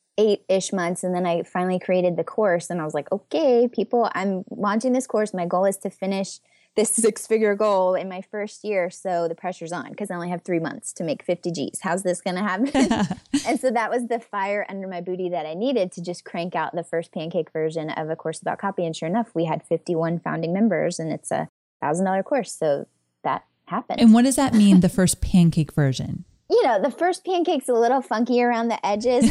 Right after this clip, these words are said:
Speaker 1: <laughs>
Speaker 2: <laughs> Oh,
Speaker 1: So
Speaker 2: gotcha.
Speaker 1: until you get your groove, I do make pancakes on occasion, at least, you know.
Speaker 2: <laughs>
Speaker 1: But, um, yeah, the first pancake, and it was so lovable and it was so great. And the founding members are, like, my ride or die homies who love it. And I,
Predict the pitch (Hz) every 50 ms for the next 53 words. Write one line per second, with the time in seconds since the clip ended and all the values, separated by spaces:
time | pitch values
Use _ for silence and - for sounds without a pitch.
0 | - - - - 403 - - - 370 359 359 330 302 269 240 208 185 208 202 202
1 | 202 - - 170 - - - - _ - _ - - 269 247 - 349 302 285 285
2 | 254 247 247 - - 277 240 220 208 220 - - 208 185 180 202 202 208 202 196
3 | _ - 180 170 196 214 190 170 - - 143 147 - 180 - 175 170 175 196 180
4 | 160 156 - - 160 160 180 302 - - 196 339 - - - 349 - - - 605
5 | 605 - 196 214 208 185 - - 190 220 214 202 185 196 185 - - 226 311 320
6 | - 165 214 220 - 254 277 277 - - 339 311 285 285 247 190 175 - - -
7 | 214 208 190 - - 202 214 - - 262 233 226 220 196 214 240 233 262 277 294
8 | 277 269 254 - 240 233 - - 226 196 185 160 165 196 214 - 202 190 185 -
9 | 180 180 202 202 196 185 180 190 190 185 190 185 190 175 175 165 - 180 180 185
10 | 175 175 170 170 170 180 175 185 175 175 185 185 185 190 190 175 170 - - -
11 | 190 175 170 170 165 160 175 185 180 175 - - 170 165 160 151 - - 160 170